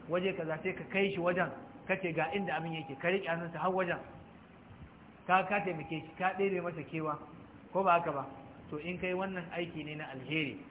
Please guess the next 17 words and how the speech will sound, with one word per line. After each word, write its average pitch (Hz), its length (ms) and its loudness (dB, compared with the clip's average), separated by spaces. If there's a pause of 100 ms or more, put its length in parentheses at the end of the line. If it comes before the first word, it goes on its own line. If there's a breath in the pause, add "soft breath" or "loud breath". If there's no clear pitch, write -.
(140)
kuma 160 180 -2
duk 165 200 -2
za 160 200 4
ka 139 140 -4
samu 123 220 -6
lada. 123 340 -2 (840)
Ina 175 200 2
ga 156 120 -2
za 160 120 2
mu 156 100 -4
dakata 143 420 -4
nan 139 140 -6
saboda 135 280 -6
lokaci, 139 340 -6
insha 143 200 -4
Allah 139 280 0
ta'ala, 175 360 4